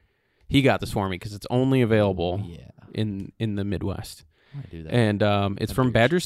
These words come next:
Speaker 1: State Brewing. It's their brewski, which is
Speaker 2: Well,
Speaker 1: a
Speaker 2: I know
Speaker 1: classic
Speaker 2: it's a, I know
Speaker 1: lager.
Speaker 2: it's a beer. Oh, that's the name
Speaker 1: That's
Speaker 2: of the
Speaker 1: the name
Speaker 2: beer.
Speaker 1: of it. And the whole can design is mimicking a Wisconsin license plate.
Speaker 2: This is definitely wor-,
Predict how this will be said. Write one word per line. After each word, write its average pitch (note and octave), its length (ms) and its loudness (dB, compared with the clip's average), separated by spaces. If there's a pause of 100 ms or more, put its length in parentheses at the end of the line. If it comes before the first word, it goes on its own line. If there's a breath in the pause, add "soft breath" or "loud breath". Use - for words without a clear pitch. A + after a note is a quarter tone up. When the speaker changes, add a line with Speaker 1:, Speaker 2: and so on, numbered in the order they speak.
(160)
Speaker 1:
State - 60 -4
Brewing. G#2 440 2 (520)
It's A2+ 200 -4
their G2+ 440 2 (140)
brewski, B2 600 0 (840)
which - 200 -2
is G2+ 300 2
Speaker 2:
Well, A2+ 120 -6
Speaker 1:
a - 40 -6
Speaker 2:
I - 40 2
know B2 60 -2
Speaker 1:
classic A#2+ 380 6
Speaker 2:
it's B2 80 2
a, - 20 6
I F#2+ 100 6
know B2 60 4
Speaker 1:
lager. C#3+ 100 4
Speaker 2:
it's - 60 0
a G#2 60 -2
beer. F2 460 -6 (200)
Oh, F3+ 240 8
that's B2 220 -6
the A2+ 80 -8
name G#2+ 220 0
Speaker 1:
That's C3+ 140 6
Speaker 2:
of - 40 2
the C3+ 60 6
Speaker 1:
the B2+ 40 6
name C#3+ 180 8
Speaker 2:
beer. A#2 60 6
Speaker 1:
of F#2 60 0
it. F#2 200 -2 (300 soft breath)
And B2+ 340 8 (160)
the A#2 200 4
whole F3 260 4
can G#3+ 300 2
design G2 500 0 (540)
is A#2+ 160 6
mimicking A2+ 760 2 (160)
a A2 80 -2
Wisconsin G#2+ 460 -2
license F#2 340 -10
plate. - 260 -10 (560)
Speaker 2:
This G#2 200 -4
is C3+ 80 -6
definitely F#2 440 -8
wor-, E2+ 300 -6